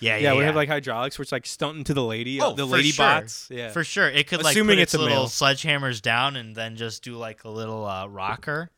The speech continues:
Speaker 2: Yeah, that's cool.
Speaker 1: I don't
Speaker 2: I
Speaker 1: know
Speaker 2: like
Speaker 1: the
Speaker 2: it.
Speaker 1: name. I didn't think of the name. Like, definitely I wanna do, like, a, a play on words of it being, like, spinning like a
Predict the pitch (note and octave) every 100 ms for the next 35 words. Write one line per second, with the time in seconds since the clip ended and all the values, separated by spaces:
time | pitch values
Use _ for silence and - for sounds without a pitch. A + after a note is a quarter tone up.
0 | _ A#2+ B2 A#2 - - G#2+ B2 _ -
1 | G3 C#4 C4+ C#3+ A2+ G2 D#3 F#3 A#2+ A2+
2 | E3+ D#3+ E3+ D#3+ B2+ A#2 A#2+ F#2+ G2 _
3 | _ C3 A#2 - _ C3 D3+ D#3+ - F#3+
4 | D#3+ D3 C3+ A#2 C3 C3 B2 - A2 G2+
5 | F#2+ - - G#2 F#2+ - - B2+ A#2+ A2
6 | A2 A2 A2 G2 G2 A2 G#2+ G2+ F2+ -
7 | A#2 A2 A2+ G2+